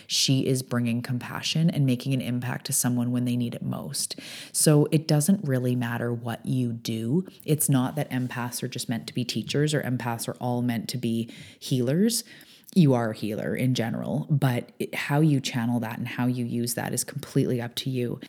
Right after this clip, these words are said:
Another thing is empaths need to have, like, a strong why. As far as, like, if you have a job you hate, it almost, like, kills you to be there. Like,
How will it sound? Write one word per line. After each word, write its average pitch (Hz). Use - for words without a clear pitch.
Another 175
thing 196
is 143
empaths 156
need 123
to 135
have, 117
like, 120
a 127
strong 117
why. 120
As 156
far 131
as, 131
like, 123
if 127
you 135
have 147
a 160
job 117
you 117
hate, 123
it 143
almost, 135
like, 143
kills 117
you 120
to 92
be 113
there. -
Like, 120